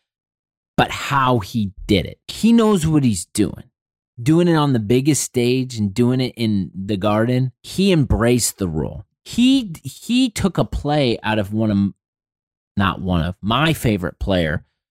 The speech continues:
of all time, Reggie Miller's playbook. Use the platform, win some games, make some moments, and people will never forget your legacy. So,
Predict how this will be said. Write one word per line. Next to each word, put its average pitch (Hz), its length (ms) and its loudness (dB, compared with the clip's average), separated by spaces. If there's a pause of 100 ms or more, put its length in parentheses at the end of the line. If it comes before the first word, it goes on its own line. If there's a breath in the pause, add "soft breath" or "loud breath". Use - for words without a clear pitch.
(140 loud breath)
of 101 120 -4
all 104 180 2
time, 101 380 -2
Reggie 92 240 -2
Miller's 90 340 -2
playbook. 123 460 -2 (760)
Use 127 320 2
the 139 100 2
platform, 107 800 -2 (240)
win 127 380 2
some 123 280 0
games, 113 540 0 (240)
make 123 320 0
some 117 260 -2
moments, 110 640 0 (880)
and 107 400 0
people 110 340 -2
will 101 100 0
never 98 320 2
forget 90 360 -2
your 85 160 -4
legacy. 85 600 -2 (500)
So, 135 600 2